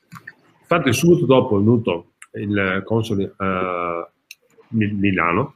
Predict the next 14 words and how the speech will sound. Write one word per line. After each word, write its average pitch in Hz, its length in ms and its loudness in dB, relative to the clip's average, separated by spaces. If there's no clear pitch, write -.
è - 60 -20
venuto 98 260 -2
a 90 60 -4
trovarmi, 87 520 -6
ringraziandomi 117 1080 2
per, 101 320 -2
eh, 90 500 -4
non 87 240 -6
ringraziando 80 500 -10
me, 85 280 -10
ringraziando 87 360 -4
l'amministrazione 95 640 -4
comunale 92 400 -4
per 92 260 -4